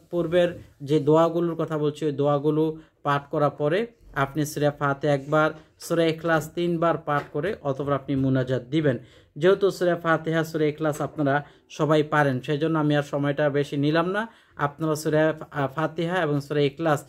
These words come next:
শুদ্ধ করে পাঠ করে অতঃপর আপনারা মুনাজাত দিবেন। দর্শক, কিভাবে মুনাজাত দিবেন আপনি এখানে খেয়াল করুন।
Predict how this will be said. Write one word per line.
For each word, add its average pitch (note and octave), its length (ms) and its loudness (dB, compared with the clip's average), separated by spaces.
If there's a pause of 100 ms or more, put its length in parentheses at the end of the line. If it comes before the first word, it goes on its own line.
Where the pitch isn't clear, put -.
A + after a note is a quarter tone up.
(220)
শুদ্ধ E3 300 -4
করে F3 240 2
পাঠ D3+ 280 -2
করে - 140 -2
অতঃপর C#3 320 -4
আপনারা C3 240 -4
মুনাজাত B2+ 420 -2
দিবেন। B2 260 -2 (380)
দর্শক, F3 300 0 (140)
কিভাবে G3 360 4
মুনাজাত F3 460 -2
দিবেন F#3+ 360 0 (360)
আপনি D#3 320 -2
এখানে D#3 260 0
খেয়াল D#3 280 0
করুন। F3 340 0